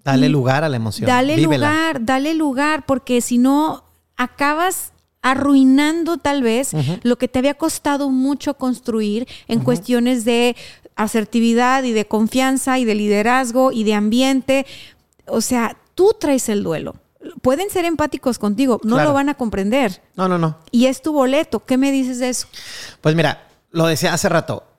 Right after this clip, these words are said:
Speaker 1: todas las emociones tienen una función: afecto, miedo, alegría, tristeza, enojo.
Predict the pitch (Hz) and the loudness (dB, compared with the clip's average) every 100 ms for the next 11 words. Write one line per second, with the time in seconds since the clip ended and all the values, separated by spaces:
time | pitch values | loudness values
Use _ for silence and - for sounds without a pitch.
0 | _ _ _ - 196 202 202 170 151 160 | _ _ _ -2 0 0 0 0 0 0
1 | 170 160 160 151 165 156 190 202 - 120 | 0 0 2 0 0 2 0 -2 -10 -8
2 | 120 - 151 - 175 190 - 139 131 127 | -4 -4 -4 -4 -4 -4 0 2 2 0
3 | - - 127 123 113 127 131 143 - 127 | -4 -6 -6 -4 -2 0 0 -2 -6 -8
4 | - 120 147 143 - 139 127 107 - - | -6 -6 -4 -8 -4 -2 -2 -2 -10 -18